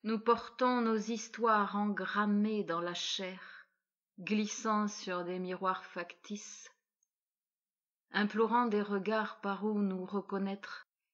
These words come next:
et parfois dans le brouillard des mots, ayant risqué nos récits comme au jeu, nous avons cru à la réponse. Nous servons des fantômes.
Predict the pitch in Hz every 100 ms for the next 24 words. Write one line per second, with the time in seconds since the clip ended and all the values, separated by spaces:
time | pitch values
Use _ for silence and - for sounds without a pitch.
0 | - 202 226 202 - 226 226 196 202 196
1 | 175 - 202 208 202 196 180 185 185 196
2 | 208 - _ _ _ _ _ _ _ _
3 | _ _ - 196 214 214 208 220 - -
4 | 247 220 196 196 202 - - 196 185 196
5 | 190 190 180 185 214 - _ _ _ _
6 | _ _ _ _ _ _ _ _ - 185
7 | 180 196 185 185 175 - 196 180 - _
8 | _ _ _ - 147 156 165 160 - 165
9 | 165 - - - _ _ _ _ _ _
10 | _ _ _ _ _ _ _ 180 175 -
11 | 180 175 165 190 185 170 170 - 170 -
12 | 175 175 160